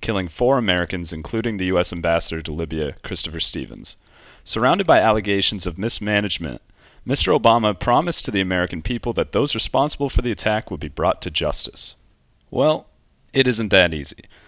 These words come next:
Libya is hardly stable at the moment following the revolution of two thousand eleven that toppled its ruler, Colonel Gaddafi.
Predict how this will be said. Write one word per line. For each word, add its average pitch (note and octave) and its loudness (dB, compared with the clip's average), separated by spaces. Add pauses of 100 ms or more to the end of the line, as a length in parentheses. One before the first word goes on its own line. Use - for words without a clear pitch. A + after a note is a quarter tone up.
(140)
Libya F#3+ 2
is A#2 0
hardly B2+ 2
stable G#2 4
at E2+ 0
the F2+ -6
moment E2+ -2
following G2 4
the F2+ 0
revolution G2 2
of F2 -10
two A2 -4
thousand G2 2
eleven F2 2
that E2 -2
toppled G2+ 4
its E2+ -6
ruler, F2 -2
Colonel G2+ -2
Gaddafi. E2 -2